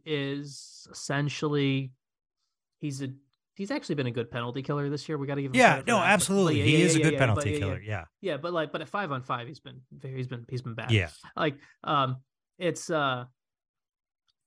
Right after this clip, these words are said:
Speaker 1: so, but Fox, I want to find out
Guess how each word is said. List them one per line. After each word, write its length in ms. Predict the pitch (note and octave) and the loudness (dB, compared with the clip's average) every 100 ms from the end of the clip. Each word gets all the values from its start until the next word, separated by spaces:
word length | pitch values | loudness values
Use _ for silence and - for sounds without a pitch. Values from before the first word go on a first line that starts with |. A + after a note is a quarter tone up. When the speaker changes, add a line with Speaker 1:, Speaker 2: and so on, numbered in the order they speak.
| - | -12
Speaker 1:
so, 380 | - F3+ E3 - _ _ _ _ _ - | -2 0 0 -8 _ _ _ _ _ -4
but 180 | G3+ - _ _ | -4 -6 _ _
Fox, 640 | - G3+ G#3+ - - - _ | -2 2 2 0 -6 -8 _
I 180 | - G3+ | -2 0
want 380 | A3+ G#3 G#3 F3+ | 2 2 2 0
to 80 | D#3 | -10
find 500 | - F3 D#3+ D#3 C#3+ | -2 0 0 -2 -2
out 400 | D#3 D#3+ C3 | 0 0 -2